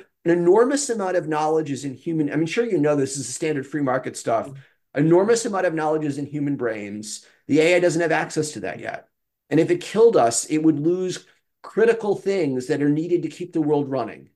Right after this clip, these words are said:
Speaker 2: And this comes, th-, this is actually a really interesting point. So, uh, this comes to the point I was making about convergent utility functions before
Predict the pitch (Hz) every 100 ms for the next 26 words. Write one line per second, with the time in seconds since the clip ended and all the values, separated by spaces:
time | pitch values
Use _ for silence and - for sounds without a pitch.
0 | _ _ _ _ _ _ _ _ 202 185
1 | 269 302 - - 240 240 - 170 214 202
2 | 226 220 180 190 190 170 143 175 196 185
3 | 170 151 143 - 143 127 - - _ -
4 | 226 214 202 214 180 180 160 208 262 -
5 | 202 214 - 170 - 180 180 165 131 160
6 | 180 185 170 156 147 147 151 143 165 147
7 | 175 147 151 165 165 147 151 143 156 139
8 | 139 - 143 170 247